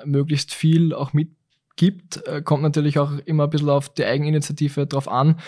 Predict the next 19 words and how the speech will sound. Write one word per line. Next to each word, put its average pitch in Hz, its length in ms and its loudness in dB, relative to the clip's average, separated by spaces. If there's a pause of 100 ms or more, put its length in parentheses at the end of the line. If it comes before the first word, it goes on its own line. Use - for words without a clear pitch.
(360)
Aber 151 160 6
ich 143 100 6
war 160 140 6
da 160 300 8
eigentlich 170 460 4
klassischer 160 460 2
Redakteur. 139 500 0
Das 139 200 -4
heißt, 135 220 -2
ich 139 120 0
hab 143 260 -2
den, 143 380 2
als 143 340 -2
Praktikant 143 640 2
den, 131 320 -2
den, 135 380 -2
den 131 160 -4
festangestellten 147 800 -2
Redakteuren, 143 640 0